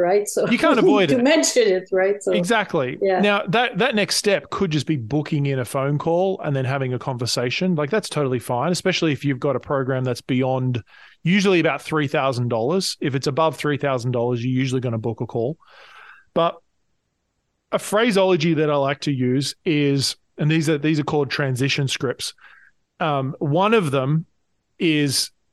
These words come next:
Speaker 2: if you're really serious about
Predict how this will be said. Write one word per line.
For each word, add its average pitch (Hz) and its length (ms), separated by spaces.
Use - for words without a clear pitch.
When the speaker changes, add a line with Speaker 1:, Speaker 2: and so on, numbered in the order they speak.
Speaker 2:
if 165 240
you're 277 180
really 233 300
serious 165 840
about 147 540